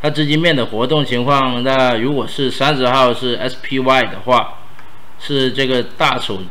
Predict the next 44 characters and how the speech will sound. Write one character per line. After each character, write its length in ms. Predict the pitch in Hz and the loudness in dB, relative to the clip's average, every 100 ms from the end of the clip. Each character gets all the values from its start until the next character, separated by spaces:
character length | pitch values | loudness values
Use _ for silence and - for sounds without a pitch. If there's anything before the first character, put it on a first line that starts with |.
| - | -6
买 160 | 113 113 | -4 0
入 120 | 131 | 0
的 140 | 113 | 0
话， 140 | 117 117 | 0 0
那 240 | 131 139 | 0 0
这 120 | 127 | 0
么 280 | 131 120 117 113 - - - - | 0 0 -2 -2 -6 -8 -8 -4
纳 260 | 156 143 | 0 0
指 220 | 123 104 - | 0 -6 -6
也 180 | 104 98 | -4 -4
是 240 | - 131 110 | -6 -6 -2
跟 180 | 120 | -2
着 120 | 120 131 | 0 0
它 160 | 113 | 0
玩 260 | 110 92 98 | 0 -2 -4
的， 160 | 104 - - | -4 -6 -8
肯 160 | - 101 | -6 -4
定 160 | 117 | -4
是 140 | 123 131 | -2 -4
一 120 | 104 | -2
样 200 | 123 123 | 0 0
的， 80 | 101 | -2
资 160 | 98 | -4
本 180 | 110 98 | -4 -4
家 160 | 98 110 | -2 -2
都 200 | 107 107 | -2 -4
是 100 | 123 | -4
一 400 | 104 - 113 127 | -6 -8 -8 -6
起 220 | - 87 - - - - - - | -6 -8 -8 -8 -8 -8 -8 -6
一 160 | 104 135 | 0 0
个 80 | |
口 160 | 147 95 | 0 -2
袋 220 | 95 110 | 0 0
的， 160 | 95 - - - - - - | -2 -6 -8 -8 -8 -8 -8
七 200 | - 160 | -4 -2
点 200 | 135 104 | -2 -2
七 220 | - 139 | -2 0
个 100 | 160 | 2
亿 220 | 160 147 | 2 2
都 160 | 117 131 | 0 -2
是 120 | 131 | 0
往 200 | 143 107 | 0 -2
上 220 | 95 143 | -2 -2
买， 220 | 120 98 | 0 -4